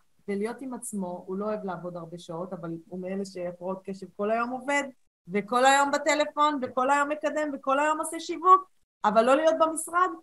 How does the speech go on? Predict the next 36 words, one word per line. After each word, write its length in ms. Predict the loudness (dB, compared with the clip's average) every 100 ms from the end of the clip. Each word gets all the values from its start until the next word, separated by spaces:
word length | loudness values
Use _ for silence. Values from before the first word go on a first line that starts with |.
| _ _ _ -8
אז 180 | -8
הצלחנו 320 | -4 -4 -2 -6
לסדר 380 | -6 -6 -4 -4
את 100 | -4
הדברים 360 | -8 -8 -10 -10
כך 120 | -14
שהוא 200 | -14 -6
גם 160 | -4 -4
מקדם 340 | -6 -8 -10
את 40 | -4
העסק 280 | -4 -4 -10
ומגיע 380 | -8 -8 -6 -6
לתוצאות, 480 | -6 -8 -8 -8 -8
אבל 200 | -10 -8
גם 180 | -6 -8 -8
יש 120 | -12
לו 60 | -14
את 40 |
הפנאי 300 | -12 -8 -6
לעצמו, 380 | -6 -6 -2 -2 -2 -4 _ _
ובדרכו 760 | -10 -10 -6 -6 -6 -10 -10 -12
שלו. 320 | -10 -10 -10
זאת 400 | -14 _ _ _
אומרת, 120 | -16
זה 60 | -10
לא 80 | -8
בדרך 380 | -6 -6 -8 -10
שלי 280 | -12 -10
או 80 | -10
שלך, 300 | -12 -12 -4 -4 -6 _
אלא 100 | -10
בדרכו 520 | -8 -8 -10 -10 -12 -12
שלו. 300 | -14 -16 -18 _ _ _ -12
והדברים 400 | -8 -8 -8 -8
הם 120 | -10
אפשריים. 580 | -10 -12 -10 -6 -6